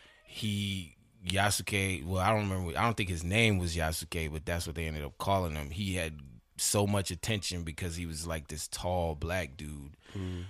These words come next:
Speaker 1: Initially, he got hired on, you know, Nobunaga just wanted him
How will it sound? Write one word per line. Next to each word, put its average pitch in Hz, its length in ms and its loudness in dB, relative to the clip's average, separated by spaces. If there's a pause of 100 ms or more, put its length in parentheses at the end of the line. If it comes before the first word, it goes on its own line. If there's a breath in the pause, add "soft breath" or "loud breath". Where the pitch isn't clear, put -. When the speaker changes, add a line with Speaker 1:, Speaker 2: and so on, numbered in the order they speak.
(120)
Speaker 1:
Initially, 90 580 4
he 92 160 2
got 80 260 2
hired 87 360 2
on, 80 540 -2
you 87 140 -4
know, 78 280 -2 (160)
Nobunaga 104 720 6
just 90 280 -2
wanted 92 320 0
him 90 340 -2